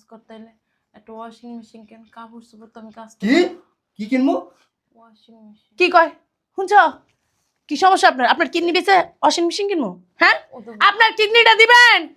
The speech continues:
Speaker 3: ওটা বেচে কিনি, সমস্যা কোথায়?
Speaker 2: এই যে শোনো, তুমি আমার আম্মা, তোমাকে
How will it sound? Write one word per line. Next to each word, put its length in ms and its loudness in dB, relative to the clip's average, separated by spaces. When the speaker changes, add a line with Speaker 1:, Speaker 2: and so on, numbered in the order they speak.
Speaker 3:
ওটা 220 4
বেচে 280 -2
কিনি, 140 0
সমস্যা 320 0
কোথায়? 220 -6
Speaker 2:
এই 100 -6
যে 80 -6
শোনো, 200 -10
তুমি 220 -12
আমার 220 -8
আম্মা, 220 -10
তোমাকে 200 -14